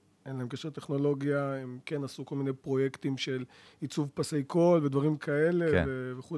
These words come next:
Speaker 1: וכו'. אה, אבל בסופו של יום, ה-, ה-, המהות שלנו היא תוכן. אני זוכר שגם אני, אני,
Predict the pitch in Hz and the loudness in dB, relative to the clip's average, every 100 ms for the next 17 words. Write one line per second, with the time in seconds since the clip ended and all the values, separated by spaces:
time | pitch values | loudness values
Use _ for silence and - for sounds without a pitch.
0 | 143 131 175 208 254 - - - _ _ | -4 -4 -2 -2 -2 -6 -20 -20 _ _
1 | - 147 139 139 139 135 135 _ _ _ | -4 -2 0 0 0 -2 -8 _ _ _
2 | _ _ _ _ _ - - 127 131 127 | _ _ _ _ _ -20 -4 0 2 0
3 | - - 175 190 240 254 294 277 _ - | -6 -2 0 0 -2 -4 -4 -8 _ -12
4 | 127 - 131 - 131 127 123 131 135 127 | -12 -10 -12 -10 -10 -10 -8 -4 -2 0
5 | 220 - 202 190 190 143 - 170 160 127 | -2 -2 0 0 0 0 0 0 -2 -8
6 | 127 127 156 165 - 135 151 147 135 139 | -8 -8 -10 -10 -8 -4 -2 -2 -2 -2
7 | 143 131 131 127 | -2 -2 -4 -6